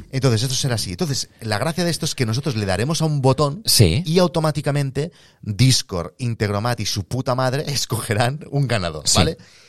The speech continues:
Speaker 1: Esto hoy no puede ser, ¿vale? Porque la hemos liado y entonces hoy lo vamos a hacer manualmente.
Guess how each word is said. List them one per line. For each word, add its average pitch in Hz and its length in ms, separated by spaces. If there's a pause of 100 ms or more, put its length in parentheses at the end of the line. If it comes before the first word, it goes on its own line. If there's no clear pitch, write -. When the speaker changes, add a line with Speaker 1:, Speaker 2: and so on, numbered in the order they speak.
(300)
Speaker 1:
Esto 147 440
hoy 135 240
no 104 100
puede 113 180
ser, 160 380
¿vale? 110 160
Porque 104 240
la 82 60
hemos 95 160
liado 127 420
y 117 60
entonces 107 240
hoy 131 160
lo 123 100
vamos 95 160
a 92 60
hacer 117 240
manualmente. 92 600